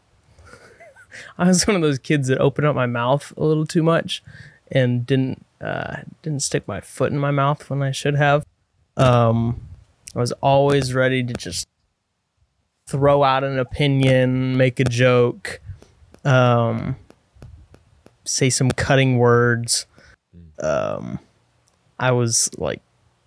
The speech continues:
always quick to just be kinda quick to argue, quick to, quick to talk, um, and having to learn,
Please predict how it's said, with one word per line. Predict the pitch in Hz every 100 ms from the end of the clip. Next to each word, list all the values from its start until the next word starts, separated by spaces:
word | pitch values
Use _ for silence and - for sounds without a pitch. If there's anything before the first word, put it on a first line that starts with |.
| _ _ _ _ _ _ _ _ _ - - _ _ _ - _ -
always | 156 165 -
quick | - 160 - -
to |
just | 131 127 - 139
be | 135 131 123 -
kinda | - 139
quick | 120 156 -
to | - -
argue, | 139 139 127 131 131
quick | 127 131 - -
to, | 135 123 120 _ _ _ -
quick | 196 -
to | 160
talk, | - 131 - - - - - _ _ -
um, | 127 117 - - - _ _ _ _ _ _ _ _ _ _ 160
and | 123
having | 131 135 131
to | 127
learn, | 123 120 127 127 123 123 123